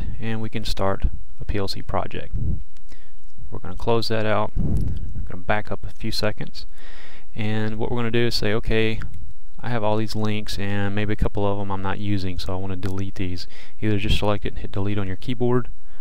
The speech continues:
or you can right click and hit delete. Yes, we wanna delete that one. What if we wanna edit it?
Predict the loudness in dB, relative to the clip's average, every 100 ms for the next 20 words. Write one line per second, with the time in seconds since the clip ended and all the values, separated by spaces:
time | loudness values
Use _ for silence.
0 | 0 0 0 0 0 0 0 0 0 0
1 | 0 0 0 0 0 0 0 0 0 0
2 | 0 0 0 0 0 0 0 0 0 0
3 | 0 0 0 0 0 0 0 0 0 0
4 | 0 0 0 0 0 0 0 0 0 0
5 | 0 0 0 0 0 0 0 0 0 0
6 | 0 0 0 0 0